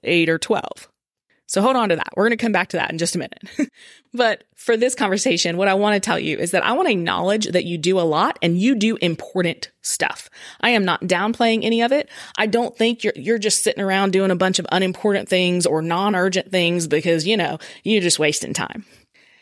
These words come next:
And I'm not coming in and telling you to do less or that you just need to learn to say no. What I do wanna do is simply share with you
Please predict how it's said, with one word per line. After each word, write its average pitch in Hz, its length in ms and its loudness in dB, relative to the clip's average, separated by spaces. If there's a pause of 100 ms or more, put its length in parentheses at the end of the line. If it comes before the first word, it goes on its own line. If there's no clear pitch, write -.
And 190 120 0
I'm 196 140 2
not 240 220 2
coming 240 220 2
in 208 120 2
and 170 120 -4
telling 208 280 -2
you 202 100 0
to 165 80 2
do 180 240 -2
less 190 400 0
or 185 140 0
that 170 140 0
you 233 340 0
just - 300 -2
need 208 200 0
to 175 60 2
learn 214 380 0
to 160 80 -4
say 247 340 2
no. 190 300 0 (1400)
What 214 180 2
I 233 140 2
do 269 240 2
wanna 226 180 -2
do 185 220 -2
is 185 320 -4
simply 208 540 -2
share 240 380 2
with 226 220 -2
you 160 400 -2